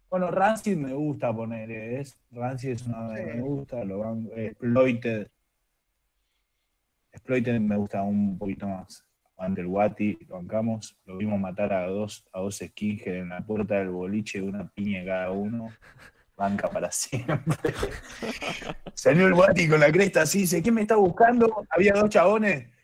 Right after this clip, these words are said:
Speaker 1: "Eh, no sé qué, loco, no sé qué", se acercó, ¡pimba! Uno a la mierda, lo mira el otro, ¡tum! A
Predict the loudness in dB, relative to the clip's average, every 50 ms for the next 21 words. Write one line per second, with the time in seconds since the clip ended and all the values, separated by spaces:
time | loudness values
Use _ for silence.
0 | _ _ _ _ 0 0 0 0 -2 -4 -4 -6 -6 -6 -6 -6 -4 -4 -4 -2
1 | 0 2 2 2 0 -2 -6 -6 -4 -4 -4 -2 -2 -4 -4 -4 -4 -2 0 0
2 | 2 2 0 -2 4 6 8 10 10 10 10 10 10 10 10 8 6 4 2 0
3 | 2 4 4 4 4 2 0 -2 -2 0 0 2 2 2 0 -2 0 0 2 2
4 | 2 2 2 2 2 2 2 2 0 2 4 6 6 8 8 6 4 2 -2 -6
5 | -10 -12 -16